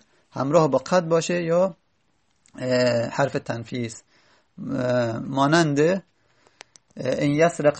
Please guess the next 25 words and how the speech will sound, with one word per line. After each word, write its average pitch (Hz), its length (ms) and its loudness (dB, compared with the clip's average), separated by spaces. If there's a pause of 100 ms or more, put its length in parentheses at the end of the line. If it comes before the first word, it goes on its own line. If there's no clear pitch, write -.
فقد 160 480 2
سرق 120 720 2
اخ 139 220 -8
له 135 300 0
من 127 120 -4
قبل. 113 340 -4 (480)
فق-، 123 240 -6
ان 147 140 -4
یسرق 175 540 -2
فقد 143 400 2
سرق. 113 520 -8 (600)
مثلاً 151 460 -2 (160)
قد 147 200 2
سرق، 127 480 0
قد 151 360 -2
اومده 120 520 -4
بر 131 200 -4 (340)
جواب 113 260 -6
شرط. 113 300 -8 (1000)
واجب 135 340 0
اینها 117 520 -2 (480)
که 131 160 -4
ما 135 240 2
فا 139 220 0
بیاریم. 107 600 -4